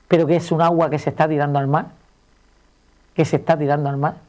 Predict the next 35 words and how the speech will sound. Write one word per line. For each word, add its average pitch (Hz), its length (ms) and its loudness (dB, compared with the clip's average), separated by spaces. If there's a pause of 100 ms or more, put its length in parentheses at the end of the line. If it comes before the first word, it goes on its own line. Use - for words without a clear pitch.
(960)
que 185 160 4
nosotros 185 560 2
desde 170 240 0
nuestra 170 220 0
agrupación 160 500 0
vamos 180 200 2
a 175 40 2
luchar 165 480 0 (380)
con 160 140 0
uñas 175 280 0
y 160 40 0
dientes 175 280 0
para 170 240 0
que 156 100 0
venga 160 240 0
Totana. 160 380 -2 (760)
Creemos 196 480 2
que 185 160 2
puede 170 400 2
ser 170 220 0
el 165 100 0
futuro 160 320 0
de 151 60 0
Totana 160 380 0 (1500)
y 147 120 0
que 147 520 2
nosotros 175 380 2
no 190 100 4
vamos 180 240 2
a 165 60 4
dejar 165 380 0
de 165 100 2
luchar 147 440 -2 (920)
porque 160 260 0
Totana, 170 540 -2